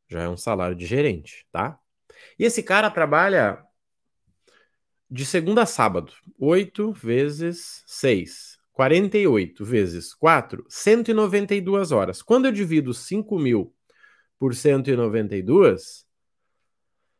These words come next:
dá vinte e seis reais, tá vendo? Cinco mil dividido por cento e noventa e duas, uma pessoa que trabalha de segunda a sábado, dá vinte e seis reais por hora. Sendo que pra conta da pessoa, a gente sabe que não vai cinco mil, né?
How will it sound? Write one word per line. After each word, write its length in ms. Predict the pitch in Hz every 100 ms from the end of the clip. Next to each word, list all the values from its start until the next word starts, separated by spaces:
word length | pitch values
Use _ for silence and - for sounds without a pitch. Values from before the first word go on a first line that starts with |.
| _ _ _ -
dá 140 | 120
vinte 200 | 120 165
e 40 | -
seis 240 | 175 170
reais, 480 | 170 113 101 - -
tá 100 | 101
vendo? 280 | 143 185 - _ _ _ _ _ _ _ _ _
Cinco 440 | - - 202 220 226
mil 200 | 160 127
dividido 380 | 113 117 131
por 120 | 127 135
cento 260 | 175 175
e 20 | 190
noventa 300 | 185 185 202
e 80 |
duas, 300 | 165 127 110
uma 180 | 117 127
pessoa 380 | 127 123 139 139
que 80 | -
trabalha 340 | 143 127 117
de 80 | 101
segunda 320 | 120 104 117
a 40 | 92
sábado, 580 | 117 127 117 92 85 _ _ _ _ _ -
dá 140 | 104
vinte 220 | 104 123
e 20 |
seis 300 | - 131 127
reais 280 | 113 113 110
por 220 | - 139
hora. 340 | 123 95 82 - _
Sendo 320 | - - 156 170
que 120 | 151
pra 240 | - 220
conta 560 | - - 180 208 233 165
da 100 | 127
pessoa, 380 | 113 104 139 131
a 20 |
gente 140 | 151
sabe 240 | - 160 156
que 80 |
não 140 | 185 180
vai 180 | 180 185
cinco 260 | 196 196
mil, 160 | 214 147
né? 240 | 120 127